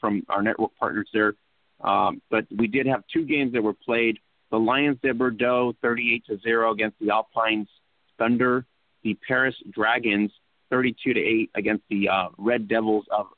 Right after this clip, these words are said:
Villapinti. Um, so that's pretty exciting. The slate there,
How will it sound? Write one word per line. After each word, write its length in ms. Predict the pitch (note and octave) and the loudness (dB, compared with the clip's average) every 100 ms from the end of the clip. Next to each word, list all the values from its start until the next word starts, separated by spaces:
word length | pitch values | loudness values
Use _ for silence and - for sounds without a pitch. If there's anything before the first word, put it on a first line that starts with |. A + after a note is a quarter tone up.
| G2 | -4
Villapinti. 720 | G#2+ G#2+ - B2+ B2 D#3 F3 - _ _ _ _ _ | 0 -2 -2 -2 0 -2 -2 -6 _ _ _ _ _
Um, 340 | G#2+ F#2+ F2+ - - | -4 -4 -4 -8 -4
so 300 | G2 F#2+ F#2 | -2 -2 -2
that's 200 | - G#2 - | -2 -2 -2
pretty 180 | - A2+ | -2 0
exciting. 480 | G#2+ - A#2 C3 B2 | 0 0 0 2 2
The 180 | G#2+ G2+ - | 2 0 -4
slate 280 | A#2 D3 D#3+ | -2 0 0
there, 340 | C#3+ C3+ C3 | 0 2 0